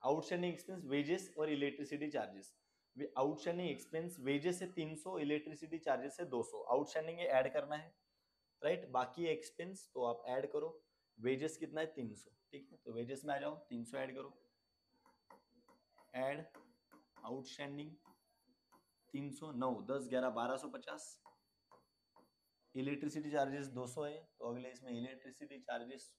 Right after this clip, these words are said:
में कर दो ऐड, ऐड outstanding दो सौ, सोलह सौ पचास, ठीक है।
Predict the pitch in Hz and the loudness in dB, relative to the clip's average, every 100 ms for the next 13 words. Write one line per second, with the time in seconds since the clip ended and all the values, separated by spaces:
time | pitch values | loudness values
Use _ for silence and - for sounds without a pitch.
0 | _ 131 131 131 127 123 127 - - _ | _ -12 -6 -6 -4 0 0 -2 -12 _
1 | _ _ _ _ _ _ _ _ _ _ | _ _ _ _ _ _ _ _ _ _
2 | _ _ _ _ _ _ - - _ _ | _ _ _ _ _ _ -20 -20 _ _
3 | _ - - - _ _ _ _ _ 427 | _ -20 -20 -20 _ _ _ _ _ -20
4 | - - _ _ _ _ _ - - - | -18 -20 _ _ _ _ _ -20 -20 -6
5 | 120 127 131 - _ - - _ _ - | 0 0 0 -6 _ -20 -20 _ _ -8
6 | - 117 135 - - 139 139 143 151 - | 0 0 0 -6 -6 -4 -4 -8 -12 -16
7 | - _ _ _ _ - _ _ _ 120 | -20 _ _ _ _ -20 _ _ _ -2
8 | 127 123 147 147 - _ _ - - - | 0 0 -4 -8 -12 _ _ -20 -20 -12
9 | - 123 131 131 151 135 123 143 - - | -4 0 0 -2 -6 -10 -10 -10 -10 -16
10 | - - _ _ _ - _ _ _ _ | -20 -20 _ _ _ -20 _ _ _ _
11 | _ _ - _ 143 160 | _ _ -20 _ -6 -4